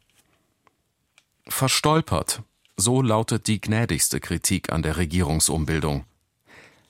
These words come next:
ist in der Frankfurter Allgemeinen Zeitung zu lesen.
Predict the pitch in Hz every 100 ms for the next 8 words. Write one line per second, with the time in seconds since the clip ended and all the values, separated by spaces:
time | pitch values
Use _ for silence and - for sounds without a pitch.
0 | _ 110 107 - 101 98 95 - 90 104
1 | - 101 - 98 - 82 82 71 78 98
2 | - 76 71 69 - 76 73 71